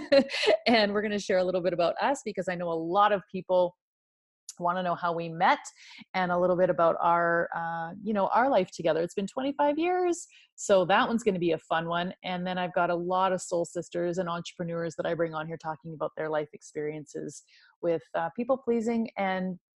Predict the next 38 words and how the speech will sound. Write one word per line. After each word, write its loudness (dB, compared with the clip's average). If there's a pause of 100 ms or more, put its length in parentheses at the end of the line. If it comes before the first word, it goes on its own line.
(220)
just -8
different -4
ways -2
that -4
we -4
can -8
find -4
our 0
identity, -2 (760)
um, -2
after -4
just -6
being -2
a -4
mom 0
or 0
being, 0
um, 0 (200)
you -2
know, -2
a 2
wife, 2 (100)
or 2
all 4
we've 4
never 2
known 2
is 0
the 2
business 4
world 4
and 0
we -2
want 0
something 0
different. 2
And -2
so 4